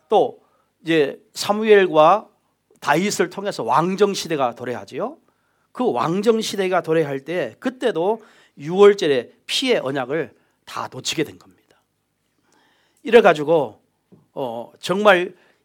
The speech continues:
이, 어, 이 뭡니까? hilkiah, 힐-, 힐기야라고 하는 에레미야 선지자의 아버지가, 어, 이거를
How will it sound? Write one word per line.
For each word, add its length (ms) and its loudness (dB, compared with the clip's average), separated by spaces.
이, 440 0
어, 640 -2
이 480 -6
뭡니까? 420 -10
hilkiah, 640 2
힐-, 340 -8
힐기야라고 840 -2
하는 280 -4
에레미야 460 0
선지자의 520 -4
아버지가, 800 -6
어, 140 -14
이거를 680 -4